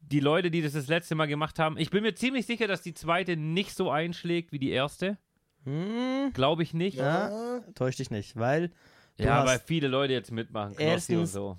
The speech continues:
Speaker 2: genau, du hast einen Knossi und so. Und das finde ich persönlich halt viel geiler. In der ersten Staffel waren es alles Survival-YouTuber und so.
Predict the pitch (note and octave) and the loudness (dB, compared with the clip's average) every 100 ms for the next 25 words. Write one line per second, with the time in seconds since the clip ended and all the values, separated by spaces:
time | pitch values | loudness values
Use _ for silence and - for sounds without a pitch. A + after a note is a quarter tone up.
0 | - C3 B2+ A#2+ B2 A2+ A2 G#2+ C3 B2 | 0 2 2 2 2 0 -4 -4 -2 -2
1 | A#2+ B2 A#2 A#2 A2 A2 D3 - D#3+ D#3 | -2 -4 -2 -2 -2 0 0 2 2 0
2 | - - - A#2+ C3+ C3 A#2 - C3 B2 | -2 -10 -2 0 2 0 -2 0 0 2
3 | A#2 A#2+ A#2 A#2+ - D#3 E3 F3 E3 D3+ | 2 2 0 0 2 0 0 -2 2 2
4 | - C#3 B2 A#2+ A#2+ C3 C#3 C#3 - - | 0 0 0 0 -2 0 0 -2 -8 -10
5 | A#2 G#2+ A2+ A#2 A2 - _ _ A2 G#2+ | -4 0 2 2 0 -4 _ _ -2 -2
6 | - G2+ G2+ G2+ - G2 F#2+ | -2 -4 -4 -6 -6 -8 -8